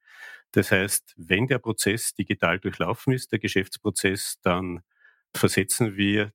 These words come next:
die Kunden der Apotheke auch in die Lage, dass sie zu ihren Bestellungen oder zu ihren benötigten Waren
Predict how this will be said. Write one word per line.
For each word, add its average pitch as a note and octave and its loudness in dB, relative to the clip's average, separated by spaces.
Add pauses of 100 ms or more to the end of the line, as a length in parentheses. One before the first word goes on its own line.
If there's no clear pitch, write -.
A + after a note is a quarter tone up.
die F2+ -8
Kunden A2+ -2
der G2+ 0
Apotheke F#2 -2
auch E2+ -6
in F#2 0
die F2 -2
Lage, E2+ -2
dass - -6
sie - -6
zu - -2
ihren F2+ 0
Bestellungen G2 -2
oder F2 -8
zu - -2
ihren F2+ 0
benötigten F2+ -4
Waren F2+ 0